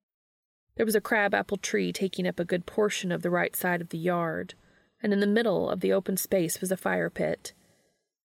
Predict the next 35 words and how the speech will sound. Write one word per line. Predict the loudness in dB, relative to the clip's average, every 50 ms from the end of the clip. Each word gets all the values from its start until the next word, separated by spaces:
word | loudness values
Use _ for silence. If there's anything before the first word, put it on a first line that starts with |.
| _ _ 0
No | 2 2 2
fence | 0 0 0 0 0 0 -2 -4 -4
shut | -2 0 2 2 2
in | 2 0 0
the | -2 -4
property, | -4 -2 -2 -2 -2 -2 -2 -2 -2 -2 -4 -6 -8 _ _ _ _ _ -4
but | 0 2
there | 2 4
was | 4 4
a | 2
tree | 2 2 0 2 2 2
line | 2 2 2 0 0
on | 0 0
the | -2
far | -2 0 0 0 0 0
side | -2 -2 0 0 0 0 0 0
separating | 0 0 0 0 0 0 0 2 2 2
their | 0 0 0
backyard | 0 0 -2 -2 -2 -2 -2 0 0 0 -2 -2
from | -2 -2
the | 0 0
backyards | 0 0 -2 -2 -2 -2 -2 -2 -2 -2
of | -4
the | -4 -4
houses | -2 -2 -2 -2 -2 -4 -6 -6
the | -4 -4
next | -2 -2 -2 -4 -6
street | -6 -4 -4 -2
over. | 0 0 -2 -2 -2 -4 -6 -6 -8 -10 _ _ _ _ _ _ _ _ _ _ _ _ _ _ _ _ _ _ _ _ _ _ _ _ _ _ -4
The | -2
sun | -2 0 2 2 2 2
was | 0 2 2
mostly | 0 0 0 0 -2 -2
set | -2 -2 -2 -2 -2 -2 -4
now, | -4 -4 -2 -2 -4 -4 -6 -8